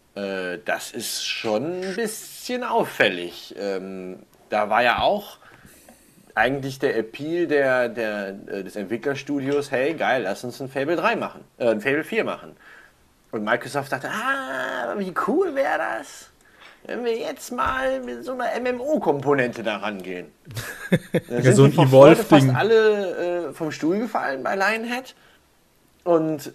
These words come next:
Speaker 1: dann hat sich das verzögert und es hat sich verzögert und es hat sich verzögert und irgendwann wurde dann der Stecker gezogen.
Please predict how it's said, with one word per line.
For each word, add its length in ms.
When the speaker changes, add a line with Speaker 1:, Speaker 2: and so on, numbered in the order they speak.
Speaker 1:
dann 240
hat 160
sich 100
das 160
verzögert 640
und 100
es 120
hat 120
sich 140
verzögert 640
und 100
es 100
hat 120
sich 100
verzögert 640
und 140
irgendwann 500
wurde 180
dann 160
der 100
Stecker 320
gezogen. 500